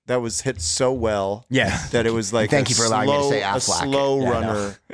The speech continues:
Speaker 1: a slow runner made a stand-up
Speaker 3: Yeah.
Speaker 1: triple.
Speaker 2: Yeah, that was a panda-sized runner there. That was,
Speaker 3: Because
Speaker 2: that's, he, yeah.
Speaker 3: Lopez, Romo, Affeldt, and, um, uh,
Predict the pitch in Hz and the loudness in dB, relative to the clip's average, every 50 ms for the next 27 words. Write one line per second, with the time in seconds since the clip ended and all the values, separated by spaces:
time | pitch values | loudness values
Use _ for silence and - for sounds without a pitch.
0 | - - 113 113 - - - 123 123 120 120 120 120 117 110 107 101 95 95 98 | -8 -6 -4 -4 -2 -4 -2 0 0 2 2 2 0 0 -2 -2 -4 -4 -4 -4
1 | 98 92 92 92 87 - _ - - 87 87 - - - 117 107 104 104 98 92 | -4 -4 -4 -6 -8 -10 _ -20 -18 -10 -4 -4 -2 0 0 -2 -2 -2 -4 -4
2 | - - 123 123 127 - 85 - 165 160 190 214 202 202 - 135 170 175 180 175 | -6 -2 0 0 0 0 0 0 2 2 4 2 2 0 0 0 0 0 0 0
3 | 160 - 151 135 120 117 113 131 131 123 120 110 101 107 117 156 151 147 139 131 | 0 0 0 -2 -2 -2 -2 -2 0 0 0 0 0 0 0 0 0 0 0 0
4 | 123 151 151 131 - - 123 131 156 131 117 120 117 127 143 160 175 - 175 185 | 0 0 -2 -2 -4 -6 -8 -8 -8 -10 -8 -6 -2 0 0 0 0 0 -2 -2
5 | 175 156 156 143 147 143 147 143 139 139 135 107 110 123 120 - - 131 120 120 | -2 0 0 0 2 2 2 0 0 -2 -2 -2 -2 -4 -4 -2 -2 -2 -2 -2
6 | - - 113 110 107 101 101 98 98 95 95 92 - - 92 98 87 92 95 | -4 -4 -4 -4 -2 -2 -2 -4 -4 -4 -6 -8 -12 -10 -10 -8 -8 -8 -10